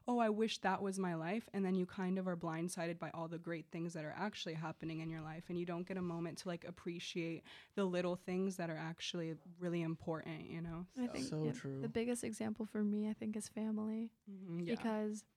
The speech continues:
Speaker 2: as, as an adolescent, you're on your phone and it's the thing that's connecting you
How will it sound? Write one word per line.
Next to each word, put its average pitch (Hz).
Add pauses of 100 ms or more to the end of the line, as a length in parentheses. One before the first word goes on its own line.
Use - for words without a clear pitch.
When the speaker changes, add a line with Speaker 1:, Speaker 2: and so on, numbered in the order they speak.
(560)
Speaker 2:
as, 226
as 214
an 226
adolescent, 214
you're 214
on 220
your 214
phone 214
and 208
it's -
the 220
thing 220
that's 214
connecting 214
you 214